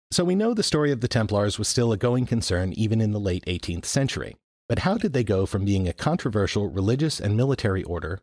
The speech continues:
to the master manipulators they play in so many conspiracy theories? Jones notes that most of this crankery is along the lines of what Doctor Spence has hipped us to previously. Essentially, it's based on incredulity.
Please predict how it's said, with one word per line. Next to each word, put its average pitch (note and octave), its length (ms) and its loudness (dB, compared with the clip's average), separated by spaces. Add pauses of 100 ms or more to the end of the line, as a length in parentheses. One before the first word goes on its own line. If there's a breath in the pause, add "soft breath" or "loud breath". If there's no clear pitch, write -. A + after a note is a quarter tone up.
(120)
to A2 100 -2
the G#2 80 2
master C3+ 420 2
manipulators G2 720 0
they F#2 100 -2
play F2+ 300 0
in G2 180 -4
so E2 200 -2
many E2 200 -4
conspiracy C3 600 -2
theories? - 480 -6 (460)
Jones G#3 360 0
notes F#2+ 400 0
that G#2 180 0
most D3+ 280 2
of A2 100 0
this G#2 160 2
crankery F#2 480 -2
is G2 100 2
along A#2+ 320 2
the C3 80 0
lines F2+ 360 0
of F2 100 -8
what F#2 160 -4
Doctor B2 300 0
Spence F2+ 380 -2
has A2+ 180 0
hipped E3+ 200 0
us A#2 140 0
to E2+ 220 -6
previously. - 680 -4 (220)
Essentially, B2+ 420 0
it's - 140 -2
based F#2 260 -2
on F2+ 300 -4
incredulity. F#2+ 840 -4